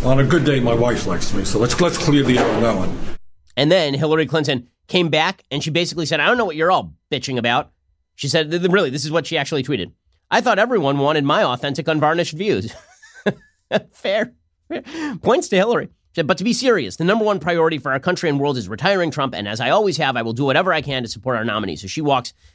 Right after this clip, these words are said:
Speaker 2: that one back. She walks that one back. Meanwhile, the, the rest of the Democratic field continues to be just a mess. Tulsi Gabbard has now hit Hillary Clinton with a fifty million dollar defamation lawsuit, which is pretty wonderful.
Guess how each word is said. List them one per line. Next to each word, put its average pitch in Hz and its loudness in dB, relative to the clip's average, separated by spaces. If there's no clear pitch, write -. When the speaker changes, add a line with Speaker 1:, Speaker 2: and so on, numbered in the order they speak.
Speaker 2:
that 143 0
one 107 -2
back. 110 -2
She - -8
walks 139 0
that 123 0
one 120 0
back. 120 -2
Meanwhile, 156 2
the, 165 0
the 160 -2
rest 233 0
of 190 -4
the 156 -4
Democratic 151 0
field 143 -2
continues 170 0
to 113 -6
be 120 -2
just 120 -6
a 90 -8
mess. 107 -2
Tulsi 240 0
Gabbard 160 2
has 147 -4
now 143 0
hit 127 -2
Hillary 147 0
Clinton 139 -2
with 113 -4
a 107 -4
fifty 190 -10
million 170 2
dollar 151 0
defamation 135 -2
lawsuit, 90 -6
which 95 -10
is 135 -8
pretty 151 -2
wonderful. 120 -4